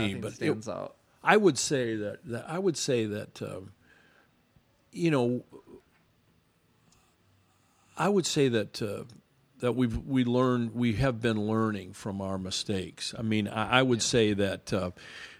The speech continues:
Speaker 2: that, uh, if I were to grade myself, you know, for, you know, how well I ran and developed the program, I don't, I don't think I'd give myself, um, you know, really high marks for, you know, uh, uh, for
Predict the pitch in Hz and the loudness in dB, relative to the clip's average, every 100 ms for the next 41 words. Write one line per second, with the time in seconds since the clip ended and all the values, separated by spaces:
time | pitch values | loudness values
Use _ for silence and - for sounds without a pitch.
0 | - 110 104 - - 107 104 104 135 131 | -4 0 0 -4 -8 -8 -6 2 4 6
1 | 113 101 98 107 107 120 117 120 117 - | 4 2 -2 0 2 2 0 -2 -2 0
2 | 117 110 117 - - 110 101 107 - 110 | 0 0 -4 -8 -6 -4 -4 -6 -8 -6
3 | 98 95 90 - _ _ _ _ _ _ | -6 -6 -10 -14 _ _ _ _ _ _
4 | - - 190 113 98 101 107 98 98 101 | -20 -18 -6 -6 -4 -4 -2 0 2 2
5 | 104 101 95 - 101 98 95 95 98 92 | 2 0 -2 -4 -4 -2 -4 -4 -6 -6
6 | 90 98 95 98 - 87 - 98 98 101 | -6 -4 -2 -4 -6 -8 -2 -2 -2 -2
7 | 107 110 113 127 131 113 120 107 - 101 | 0 0 -2 -2 -2 0 0 2 2 0
8 | 92 87 92 92 92 87 - 98 92 - | 0 -4 -4 -4 -4 -6 -4 -2 -4 -6
9 | - - 90 85 - - - - - - | -12 -8 -6 -8 -12 -18 -20 -20 -20 -8
10 | 113 101 101 98 95 - 95 95 92 92 | -4 -2 0 2 0 -2 -2 -2 -2 -2
11 | 92 - - - 101 98 92 92 113 101 | -2 -6 -8 -6 -6 -4 -4 -6 -8 -6
12 | 90 90 - 104 98 90 87 - - - | -6 -10 -10 -8 -6 -8 -12 -16 -20 -20
13 | - 131 98 90 92 147 - - 101 98 | -12 -8 -6 -8 -10 -14 -10 -4 -4 -4